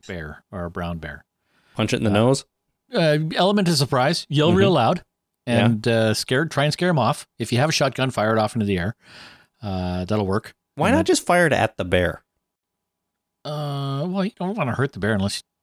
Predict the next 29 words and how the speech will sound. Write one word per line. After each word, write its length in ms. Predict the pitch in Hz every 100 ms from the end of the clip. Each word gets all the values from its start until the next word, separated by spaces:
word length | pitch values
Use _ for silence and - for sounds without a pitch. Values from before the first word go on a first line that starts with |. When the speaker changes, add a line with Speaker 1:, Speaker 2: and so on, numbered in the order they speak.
| -
Speaker 1:
you 60 |
absolutely 440 | 82 104 - 98 85
have 220 | 92 -
to. 160 | 78 -
Speaker 2:
Okay, 280 | 147 90 92
fair 160 | - 127
enough, 220 | 90 80 -
fair 160 | -
enough. 200 | 90 80 - _ _ _ _ _ _ _
Speaker 1:
But 280 | 151 151 -
it 100 | 165
depends 220 | 160 208
on 80 | 175
what 100 | 160
the 60 | 143
bear's 240 | 131 120
doing, 320 | - 117 87
right? 220 | 76 110 147
If 160 | 131
you 60 | 135
just 200 | 175 -
happen 320 | - 156 160
to 60 | 139
go 220 | 131 139
come 180 | - 139
across 320 | - 131 127
a 60 |
bear 280 | 113 117 131
and, 260 | 127 107